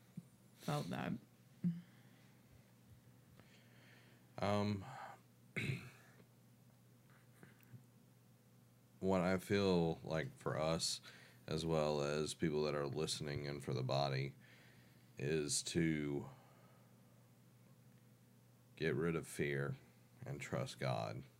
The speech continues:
Speaker 1: Yeah.
Speaker 2: Like, it's something that has immobilized me many times. It tries to still, but if we're not living in that spirit of fear,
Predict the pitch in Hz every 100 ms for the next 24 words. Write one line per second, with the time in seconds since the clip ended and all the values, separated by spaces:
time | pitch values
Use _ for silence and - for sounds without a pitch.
0 | - - - 185 180 180 180 - - -
1 | - - - - - 71 55 - - -
2 | - - 82 - 87 82 85 78 73 73
3 | 69 67 - 80 78 82 87 85 82 82
4 | 82 80 80 80 78 80 80 87 80 80
5 | 82 71 69 - - - 78 76 82 -
6 | 85 80 82 85 - - - - - -
7 | - 87 82 85 87 87 - - - -
8 | - - - 76 78 78 71 - 78 69
9 | 73 85 87 87 87 - 76 76 80 82
10 | 80 78 76 71 - - 76 76 76 69
11 | 69 - - 80 73 65 67 - 80 71
12 | 64 67